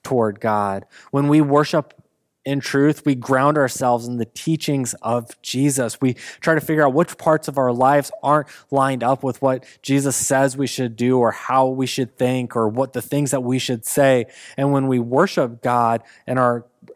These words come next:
truth, we are realigning our lives with the things that he says you should do this way and you should do that this way.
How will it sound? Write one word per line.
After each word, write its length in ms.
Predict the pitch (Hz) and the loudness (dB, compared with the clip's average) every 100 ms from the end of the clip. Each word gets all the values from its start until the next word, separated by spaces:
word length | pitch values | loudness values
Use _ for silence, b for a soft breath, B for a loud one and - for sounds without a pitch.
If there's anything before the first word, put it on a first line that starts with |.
| _ _ _ _ 139 | _ _ _ _ -20
truth, 640 | - - 180 165 113 - - - | -10 0 4 4 2 -6 -16 -4
we 80 | 135 | 2
are 100 | 131 | 2
realigning 720 | 127 156 170 135 131 147 147 | 2 4 4 4 2 2 0
our 140 | 127 120 | 0 2
lives 320 | 120 135 - | 2 2 -2
with 80 | 120 | -12
the 100 | - | -6
things 200 | 127 123 | -4 -2
that 100 | 113 | -2
he 120 | 123 | -2
says 240 | 123 120 | -2 -4
you 120 | 120 | -4
should 240 | 113 117 110 | -6 -6 -2
do 260 | 117 117 | 0 0
this 380 | 110 - 135 - | -2 -2 -2 -2
way 180 | 117 110 | -2 -2
and 100 | 107 | -2
you 60 | 110 | -6
should 220 | - 113 | -8 -4
do 120 | 110 | -2
that 260 | 110 110 - | 0 -2 -2
this 280 | 117 113 - | -4 -4 -4
way. 280 | 110 104 | -2 -2